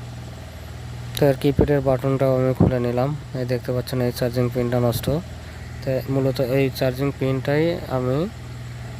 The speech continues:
আহ, সরিয়ে নেব, অর্থাৎ উঠিয়ে নিচ্ছি। উঠিয়ে নেওয়ার পরে এখানে নতুন আরেকটি পিন আমি লাগিয়ে দেব।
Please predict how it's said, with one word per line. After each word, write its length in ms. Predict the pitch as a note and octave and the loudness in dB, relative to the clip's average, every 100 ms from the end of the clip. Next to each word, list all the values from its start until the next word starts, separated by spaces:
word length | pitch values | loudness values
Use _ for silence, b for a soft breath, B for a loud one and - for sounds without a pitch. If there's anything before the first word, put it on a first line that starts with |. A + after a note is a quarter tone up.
| - - | -8 0
আহ, 760 | C3 B2+ B2+ B2+ B2+ A#2+ - | 2 4 4 4 2 0 0
সরিয়ে 280 | C#3+ C3+ C3+ | 0 2 2
নেব, 180 | B2+ B2 | 2 2
অর্থাৎ 540 | C3+ C3 C3 B2+ - | 2 2 0 -2 -2
উঠিয়ে 260 | C3 C3 C3+ | -2 0 2
নিচ্ছি। 400 | B2 A#2+ C#3 D#3+ E3 | 2 0 -2 -2 -2
উঠিয়ে 340 | C3+ - C3+ | -2 0 0
নেওয়ার 200 | C3+ B2+ A#2+ | 2 2 2
পরে 220 | C3 B2+ | 2 2
এখানে 240 | B2+ C3 | 2 2
নতুন 280 | B2+ B2 A#2+ | 2 0 0
আরেকটি 280 | A#2 A#2 B2 | 0 -2 -4
পিন 180 | A#2+ A#2+ | -2 0
আমি 200 | A#2 A#2 | 0 0
লাগিয়ে 260 | A#2 A2+ | 0 -2
দেব। 160 | A2+ | -2